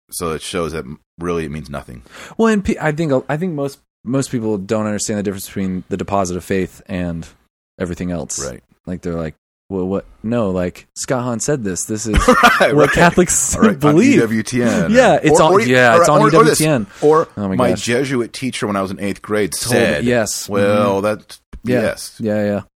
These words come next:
Speaker 1: Just 'cause your Jesuit teacher said that doesn't mean it was true.
Speaker 2: Yeah, totally.
Speaker 1: That's another really good thing about social media and the internet
Speaker 2: Mm-hmm.
Speaker 1: is
Speaker 2: You can
Speaker 1: all of
Speaker 2: fact
Speaker 1: this
Speaker 2: check everything.
Speaker 1: Yeah, you can fact check all
Speaker 2: It's
Speaker 1: this stuff.
Speaker 2: exposed. It's all exposed.
Speaker 1: And, I mean, for Catholics from the time of our Lord's resurrection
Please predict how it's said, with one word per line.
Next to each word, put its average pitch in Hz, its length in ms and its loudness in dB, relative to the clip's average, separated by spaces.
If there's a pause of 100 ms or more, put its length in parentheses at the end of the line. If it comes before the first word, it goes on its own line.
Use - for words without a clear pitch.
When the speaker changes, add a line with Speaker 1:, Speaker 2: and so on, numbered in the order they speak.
Speaker 1:
Just 98 200 -10
'cause 90 200 -6
your 87 100 -8
Jesuit 82 420 -8
teacher 78 220 -14
said 82 180 -10
that 76 100 -6
doesn't 73 220 -10
mean 71 120 -12
it 64 60 -14
was 62 100 -20
true. - 280 -16
Speaker 2:
Yeah, 101 320 -2
totally. 95 360 -4 (340)
Speaker 1:
That's 135 220 -2
another 127 400 2
really 107 720 -2 (120)
good 95 240 -4
thing 87 440 -6
about 76 240 -6
social 82 300 -10
media 76 160 -8
and 71 60 -12
the 60 60 -14
internet 65 360 -14 (220)
Speaker 2:
Mm-hmm. 143 280 -4 (240)
Speaker 1:
is 80 520 -6 (300)
Speaker 2:
You 92 80 -2
can 101 100 2
Speaker 1:
all 123 300 4
of 160 60 4
Speaker 2:
fact 131 180 4
Speaker 1:
this 143 140 2
Speaker 2:
check 117 200 2
everything. 117 640 -2
Speaker 1:
Yeah, 104 220 -2
you 85 140 -8
can 95 140 -8
fact 135 480 -4
check 98 220 -6
all 90 120 0
Speaker 2:
It's 82 80 -6
Speaker 1:
this 127 100 0
stuff. 82 180 -2
Speaker 2:
exposed. 123 400 2
It's 107 140 -6
all 113 100 2
exposed. 127 320 -4
Speaker 1:
And, 139 160 -6
I 147 60 -2
mean, 143 320 -4
for 123 260 -4
Catholics 156 600 -6
from 90 580 -6
the 82 80 -12
time 110 220 -6
of 123 120 -4
our 110 140 0
Lord's 98 320 -4
resurrection 80 800 -8